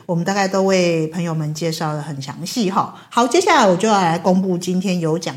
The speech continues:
征答的问题哈。我们的问题就是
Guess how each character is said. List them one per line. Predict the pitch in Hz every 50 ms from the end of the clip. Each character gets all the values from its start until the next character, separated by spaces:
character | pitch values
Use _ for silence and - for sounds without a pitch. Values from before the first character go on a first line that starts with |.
| 135 139
征 | - 160 160 165
答 | 151 131 131
的 | 135 143 139
问 | 151 190 269 294 226 165 147
题 | - - - 139 127 143 165
哈。 | - 208 185 165 - - - - - - - - - - _ _
我 | - 240
们 | 262 311
的 | 330
问 | 339 349 392 381 311 269
题 | 247 - 247 226 226
就 | - 294 269 262
是 | 262 - 262 262 233 185 139 - - - - _